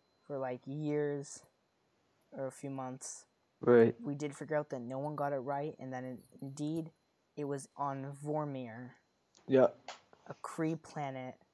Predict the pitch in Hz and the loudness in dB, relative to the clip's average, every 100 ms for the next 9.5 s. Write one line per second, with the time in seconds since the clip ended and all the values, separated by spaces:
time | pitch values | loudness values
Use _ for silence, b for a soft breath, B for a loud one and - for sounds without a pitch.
0 | _ _ _ _ _ 139 123 135 143 143 | _ _ _ _ _ -2 -2 -2 -2 -4
1 | - 139 143 139 135 135 131 123 - 135 | -4 -8 -8 -8 -8 -6 -6 -8 -10 -8
2 | 131 135 135 - 123 120 135 _ _ _ | -8 -8 -10 -10 -12 -12 -14 _ _ _
3 | _ _ _ _ - - _ _ _ _ | _ _ _ _ -20 -20 _ _ _ _
4 | _ _ _ - - - - 147 143 139 | _ _ _ -20 -20 -20 -8 -6 -4 -6
5 | - - - 160 - - 208 151 135 139 | -8 -8 -2 -2 -2 -2 2 2 2 -6
6 | - - 156 156 156 - 170 175 - 123 | -16 -10 -6 -4 -2 0 2 0 -6 -12
7 | - - - - _ _ _ _ _ _ | -12 -16 -18 -20 _ _ _ _ _ _
8 | - B B - 120 127 127 120 - 120 | -20 B B 8 10 12 12 10 8 8
9 | 147 123 110 - - | 12 12 12 8 -4